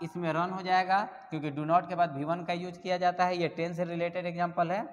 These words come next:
You do not run, as और as हटेगा, fast का हो जाता है faster than, और जो ही है last में चला जाएगा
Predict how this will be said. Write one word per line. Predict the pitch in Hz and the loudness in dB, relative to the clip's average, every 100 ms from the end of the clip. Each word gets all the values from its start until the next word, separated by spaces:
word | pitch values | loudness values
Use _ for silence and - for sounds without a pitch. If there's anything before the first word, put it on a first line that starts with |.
| - - - _ - | -14 -20 -20 _ -2
You | 160 | 0
do | 180 180 | 0 4
not | 190 233 214 | 6 6 4
run, | 180 165 190 294 170 - - - _ _ _ - | 4 4 2 -6 -12 -16 -20 -20 _ _ _ 2
as | 170 202 196 | 6 6 6
और | 185 | 6
as | 185 170 | 6 6
हटेगा, | 175 190 180 180 180 165 | 0 0 6 6 6 6
fast | 170 175 - | 6 4 -4
का | 165 | -2
हो | 165 | -2
जाता | 165 165 170 | -4 -2 -2
है | 160 160 - | -2 -4 0
faster | 143 135 - 180 247 - - _ _ _ _ _ _ _ _ _ _ _ _ _ _ | 2 2 -4 -10 -10 -14 -20 _ _ _ _ _ _ _ _ _ _ _ _ _ _
than, | 120 123 156 151 175 214 - - - - _ _ _ _ _ _ _ _ _ _ _ _ _ 131 | -6 2 4 4 -2 -8 -14 -18 -20 -20 _ _ _ _ _ _ _ _ _ _ _ _ _ 2
और | 135 131 127 - - 127 | 4 6 4 -2 -16 -6
जो | 139 | -2
ही | 135 180 233 | 0 0 0
है | 185 170 170 - - - 117 | 4 4 2 -4 -14 -18 -4
last | 123 123 - | 0 0 -4
में | 120 | -12
चला | 113 123 123 | -10 -10 -8
जाएगा | 131 139 175 | -8 -8 -6